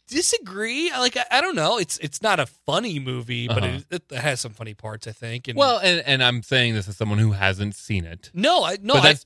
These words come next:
Speaker 2: that's generally kind of my rub on
Speaker 1: I, I,
Speaker 2: hor-,
Speaker 1: so
Speaker 2: horror movies are one thing.
Speaker 1: so
Speaker 2: But
Speaker 1: you
Speaker 2: even, even, like, action movies or thrillers or things like that,
Speaker 1: Oh,
Speaker 2: like,
Speaker 1: this is
Speaker 2: I
Speaker 1: gonna be another societal commentary. Like, people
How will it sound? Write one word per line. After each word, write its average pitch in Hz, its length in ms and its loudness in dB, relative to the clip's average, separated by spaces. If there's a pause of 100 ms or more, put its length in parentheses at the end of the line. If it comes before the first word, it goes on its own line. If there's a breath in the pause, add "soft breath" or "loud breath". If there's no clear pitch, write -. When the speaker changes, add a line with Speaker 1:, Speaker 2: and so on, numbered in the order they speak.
(100)
Speaker 2:
that's 160 220 2
generally 127 500 2
kind 139 200 0
of 131 40 0
my 120 140 4
rub 104 420 2
on 95 420 2 (920)
Speaker 1:
I, 196 100 4
I, 208 300 4
Speaker 2:
hor-, 180 180 10
Speaker 1:
so 190 60 6
Speaker 2:
horror 214 260 6
movies 170 300 0
are 123 60 -2
one 110 220 -2
thing. 92 180 -6
Speaker 1:
so 233 260 4 (120)
Speaker 2:
But 165 100 4
Speaker 1:
you 247 60 8
Speaker 2:
even, 247 160 4
even, 208 220 2
like, 127 220 2
action 117 440 2
movies 131 500 2
or 101 300 -6
thrillers 131 720 2
or 113 80 2
things 117 240 0
like 107 140 0
that, 110 100 4
Speaker 1:
Oh, - 60 8
Speaker 2:
like, 175 80 4
Speaker 1:
this 202 160 0
is 208 100 2
Speaker 2:
I 180 40 0
Speaker 1:
gonna 233 140 4
be 220 140 2
another 196 240 2
societal 160 500 2
commentary. 127 640 -4 (240)
Like, 135 340 2 (1200)
people 208 560 2